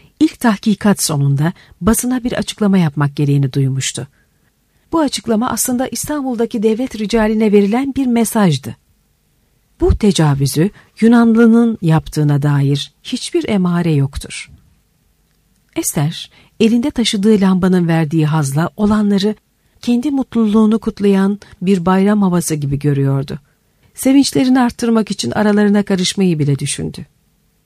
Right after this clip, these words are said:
"Hadi biz de bağıralım Behçet." Madame Rhea bütün düşündüklerini bir yana bıraktı. Yüzüğü,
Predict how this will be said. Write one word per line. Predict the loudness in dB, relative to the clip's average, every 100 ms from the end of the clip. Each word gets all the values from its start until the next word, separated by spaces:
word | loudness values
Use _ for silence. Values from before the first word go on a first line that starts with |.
| _ _ -2
"Hadi | 0 2 0 -4 _ _ 2
biz | 4
de | 4 4
bağıralım | 4 4 2 0 0
Behçet." | -2 -6 -12 -14 _ _ _ _ _ _ _
Madame | 0 2 4 2
Rhea | 2 0 -2 _ -20 -8
bütün | -4 0 0
düşündüklerini | 0 -2 -2 0 2 2 0
bir | 0
yana | 2 2
bıraktı. | 0 -2 -6 -10 -18 _ _ _ _ _ _ -2
Yüzüğü, | 0 2 2 2 -2